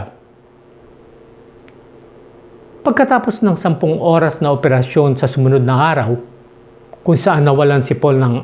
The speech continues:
apat at kalahating beses ng dami ng dugo sa kanyang katawan, inilipat siya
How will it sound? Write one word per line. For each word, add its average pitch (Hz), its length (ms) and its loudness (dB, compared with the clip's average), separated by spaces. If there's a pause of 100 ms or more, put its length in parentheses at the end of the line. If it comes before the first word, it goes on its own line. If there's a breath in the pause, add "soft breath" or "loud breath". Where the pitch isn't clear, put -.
apat 143 480 -2
at - 20 -14
kalahating 131 640 0
beses 135 320 -2
ng 127 240 0
dami 135 320 2
ng 123 240 2
dugo 135 480 4
sa 147 80 -4
kanyang 127 240 -2
katawan, 135 640 0 (960 loud breath)
inilipat 226 480 4
siya 156 280 -2